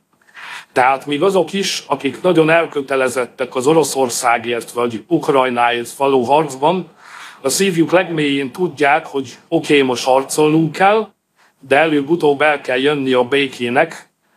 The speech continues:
mert a béke jó dolog. Reményt kell adjunk az ukránoknak és az oroszoknak, hogy nem lehetetlen, hogy az önök vezetői képesek megtalálni egy olyan megoldást,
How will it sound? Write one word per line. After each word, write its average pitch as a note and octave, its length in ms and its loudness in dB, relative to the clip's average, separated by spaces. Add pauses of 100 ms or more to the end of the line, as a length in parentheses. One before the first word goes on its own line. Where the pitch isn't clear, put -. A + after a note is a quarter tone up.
(180)
mert B2 260 0
a A#2+ 60 0
béke C3+ 380 0
jó C3+ 240 0
dolog. C3 360 0 (960)
Reményt C3 440 0
kell B2+ 220 0
adjunk C3 420 0
az - 100 -2
ukránoknak C3 800 -2
és A#2 140 -6
az A#2 120 -4
oroszoknak, C#3 760 0 (400)
hogy B2+ 180 -2
nem C#3+ 260 0
lehetetlen, C3 800 -2
hogy B2+ 180 -6
az A#2 120 0
önök B2+ 320 -2
vezetői C3 720 0 (340)
képesek B2 540 0
megtalálni A#2 720 0
egy A#2 140 -4
olyan C3 220 4
megoldást, C3+ 880 0